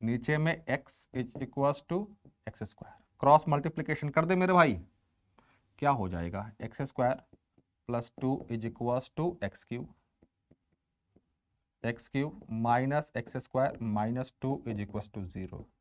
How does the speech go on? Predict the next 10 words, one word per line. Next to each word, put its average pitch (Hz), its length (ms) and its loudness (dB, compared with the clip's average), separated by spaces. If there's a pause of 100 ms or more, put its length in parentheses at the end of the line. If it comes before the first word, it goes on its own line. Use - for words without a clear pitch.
(1900)
पहला 226 360 12
काम 131 400 2 (420)
पहला 196 280 6
काम 151 340 6
ये 175 100 4
कि 190 160 -2
जो 196 200 8 (120)
वेरिएबल 170 840 10
है, 107 120 0
पहला 143 400 6